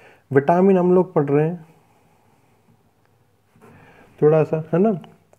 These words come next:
एक होते हैं विटामिन, क्या होते हैं, हम कोई भी substance आप लोग chemistry में पढ़ते हो, या तो वो होगा water soluble,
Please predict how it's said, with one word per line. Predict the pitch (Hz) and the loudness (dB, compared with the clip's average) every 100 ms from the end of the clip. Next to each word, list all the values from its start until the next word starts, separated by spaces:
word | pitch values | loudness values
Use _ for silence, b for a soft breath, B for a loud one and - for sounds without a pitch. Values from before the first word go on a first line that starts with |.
| _ _ b b b b b - | _ _ b b b b b 2
एक | 180 208 | 4 4
होते | 175 160 | 0 2
हैं | 202 | 4
विटामिन, | 185 175 185 202 202 | 4 2 2 2 2
क्या | 190 | 2
होते | 180 165 214 | 2 0 -4
हैं, | 214 143 | -4 -4
हम | 143 214 | -2 -2
कोई | 214 190 | 2 4
भी | 208 202 | 4 2
substance | 196 196 202 190 190 | -2 -2 -2 0 2
आप | 185 185 | 0 0
लोग | 190 | -2
chemistry | 175 175 165 185 | -2 -4 -2 0
में | 185 160 | 0 2
पढ़ते | 135 131 147 | 0 0 0
हो, | 156 - b b b | -2 -6 b b b
या | 135 151 | 2 2
तो | 156 190 | 4 4
वो | 185 185 | 6 6
होगा | 165 170 208 214 - _ _ - | 4 2 0 -4 -20 _ _ -6
water | 131 143 139 160 | 0 0 2 -2
soluble, | 160 151 151 151 | 2 2 0 -2